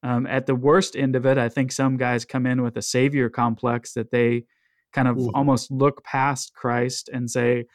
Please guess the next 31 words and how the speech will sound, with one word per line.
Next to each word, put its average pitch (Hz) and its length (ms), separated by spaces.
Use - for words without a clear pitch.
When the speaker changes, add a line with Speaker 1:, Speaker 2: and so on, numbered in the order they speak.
Speaker 1:
"I'm 143 220
gonna 143 180
be 127 140
the 123 100
one 123 220
that's 120 180
gonna 120 200
save 120 280
people. 127 300
Yeah, 123 140
Christ 139 340
is 120 100
gonna 117 180
do 127 240
it, 123 140
but, 135 180
you 135 100
know, 127 80
I'm 110 60
Speaker 2:
Mm-hmm. 143 180
Speaker 1:
gonna 131 160
be 127 120
the 120 140
instrument." 120 560
Or, 147 460
um, 120 320
guys 131 420
come 131 220
in 123 240
with 123 240
a, 123 360